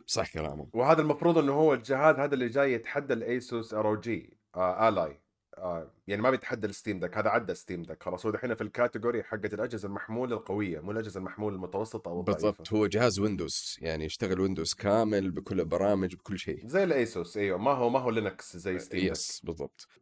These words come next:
Speaker 1: يعني خليني أقول لك أنا كيف قررت أشتري أول شيء. من أول أنا بجيب، قاعد أقول يا أجيب لي بي سي، بي سي يعني طيب، فاهمني، أقل شيء يكون، آه، فورتي سفنتي،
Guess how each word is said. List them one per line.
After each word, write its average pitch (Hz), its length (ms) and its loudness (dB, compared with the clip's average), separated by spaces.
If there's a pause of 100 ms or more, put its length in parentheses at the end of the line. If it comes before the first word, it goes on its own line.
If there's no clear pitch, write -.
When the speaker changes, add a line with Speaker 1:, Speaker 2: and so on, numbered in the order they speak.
Speaker 1:
يعني 90 180 -4
خليني 139 260 4
أقول 127 160 4
لك 110 140 0
أنا 101 100 2
كيف 117 280 -2
قررت 101 300 -2
أشتري 73 380 -6
أول 69 180 -8
شيء. - 180 -10 (460)
من 104 200 2
أول 160 460 4
أنا 107 160 2
بجيب، 104 380 -2 (340)
قاعد 92 140 -2
أقول 101 260 -2
يا 123 240 4
أجيب 110 280 -2
لي 90 100 -2
بي 87 200 -6
سي، 104 340 0 (1000)
بي 95 100 2
سي 95 320 2
يعني 82 460 -2 (140)
طيب، 101 340 2 (140)
فاهمني، 87 440 -4
أقل 104 200 2
شيء 110 140 -2
يكون، 87 440 -2
آه، 69 380 -10
فورتي 92 360 0
سفنتي، 85 500 -2